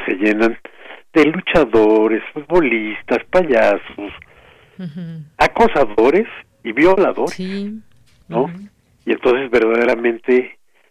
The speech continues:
Speaker 1: me aterroriza esto, ¿qué, qué, a qué nivel de pérdida de sensibilidad hemos llegado? Que los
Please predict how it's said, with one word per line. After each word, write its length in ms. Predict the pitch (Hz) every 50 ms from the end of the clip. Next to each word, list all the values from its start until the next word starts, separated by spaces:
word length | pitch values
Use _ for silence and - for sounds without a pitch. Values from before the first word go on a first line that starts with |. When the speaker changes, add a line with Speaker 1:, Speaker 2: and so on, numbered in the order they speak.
| _ _
Speaker 1:
me 120 | - 110 107
aterroriza 760 | 107 - - 107 98 95 95 98 98 104 104 104 - - 113 113
esto, 520 | 107 101 98 95 - - - - - - _
¿qué, 320 | - - 107 107 117 117 - - _ _ _ - - - - - _ -
qué, 960 | - 139 143 156 160 165 165 165 160 156 156 151 147 139 135 127 120 110 120
a 60 | 113 -
qué 180 | - - 143 143
nivel 640 | 147 160 156 143 127 - - 131 131 135 127 131 - _ - _ _ _ _ _ _ _ _ _ _ _ _ _
de 240 | - 123 117 113 113
pérdida 560 | 110 - - 135 131 131 143 131 135 131 127 123
de 120 | 120 113 110 -
sensibilidad 800 | - 113 107 - - 110 101 104 104 98 101 104 104 120 120 120
hemos 260 | 123 117 117 120 113 -
llegado? 480 | 104 95 90 104 110 113 110 151 196 _ _ _ _ _ _ - _ _ _ _ _ _ _ _ -
Que 140 | - 123 113
los 200 | 104 107 110